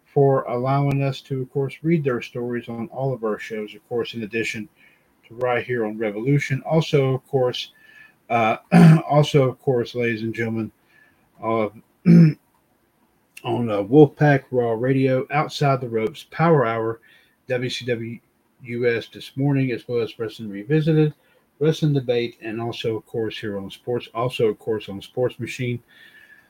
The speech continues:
Also, keep in, also keep in mind, uh, ladies, also keep in mind, ladies and gentlemen, that we are, are in the works, of course, of hoping to try to get more of our shows up and going here in two thousand and twenty-three.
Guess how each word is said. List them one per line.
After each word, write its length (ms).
Also, 440
keep 300
in, 240
also 340
keep 280
in 120
mind, 380
uh, 220
ladies, 380
also 260
keep 300
in 80
mind, 280
ladies 300
and 100
gentlemen, 380
that 100
we 240
are, 320
are 240
in 160
the 80
works, 340
of 160
course, 300
of 140
hoping 280
to 60
try 220
to 80
get 180
more 240
of 80
our 180
shows 580
up 220
and 180
going 300
here 440
in 220
two 200
thousand 400
and 100
twenty-three. 640